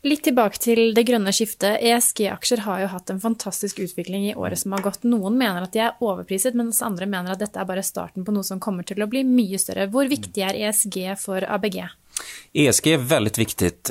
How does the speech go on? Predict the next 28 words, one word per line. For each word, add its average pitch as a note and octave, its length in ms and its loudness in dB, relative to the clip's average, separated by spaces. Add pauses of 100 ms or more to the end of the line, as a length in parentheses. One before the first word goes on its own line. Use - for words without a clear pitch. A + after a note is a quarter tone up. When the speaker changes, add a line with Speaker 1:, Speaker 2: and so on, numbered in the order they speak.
Speaker 2:
eh, G2+ 580 4
för G#2 280 4
att, - 500 0
eh, F2+ 200 6
det F#2+ 360 2
är F2 280 2
en F2 500 0
oerhört, G2+ 840 0
eh, E2+ 280 0 (520)
viktig G#2+ 360 -2
sak F#2+ 220 2
för - 120 -6
våra F2+ 280 4
kunder, G2+ 400 2
alltså G#2+ 180 0
våra F#2+ 160 4
investerare, F2 640 2
att F#2 120 -2
ha F2+ 140 0
kontroll A2 500 -2
över D#2+ 220 0
och F2 100 0
förstå A#2 400 0
vad, F#2 360 0
hur F#2 100 4
man F2+ 160 0
allokerar F2 360 -2
kapital. G#2 640 -2